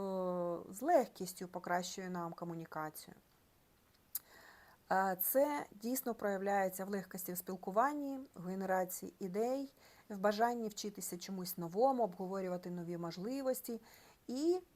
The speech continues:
у нас з'являється відчуття натхнення від цих наших контактів і від комунікацій. А, для того, щоб відкритися, легше відкритися новим контактам,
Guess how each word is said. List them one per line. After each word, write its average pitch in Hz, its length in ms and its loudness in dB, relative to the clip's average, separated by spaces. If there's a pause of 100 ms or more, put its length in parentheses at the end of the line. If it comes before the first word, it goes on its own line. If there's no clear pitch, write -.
(260)
у 185 80 -4
нас 196 460 -2 (140)
з'являється 185 520 0
відчуття 180 460 -6
натхнення 202 760 -2 (380)
від 208 360 -8 (160)
цих 214 280 -2
наших 196 300 -4
контактів 180 540 -6 (120)
і 185 80 -4
від 190 140 -6
комунікацій. 175 760 -8 (1160)
А, 185 340 4 (240)
для 214 160 0
того, 349 240 0
щоб 269 200 -2 (120)
відкритися, 226 840 -4 (600)
легше 185 400 6
відкритися 170 540 -6
новим 165 460 -4
контактам, 180 720 0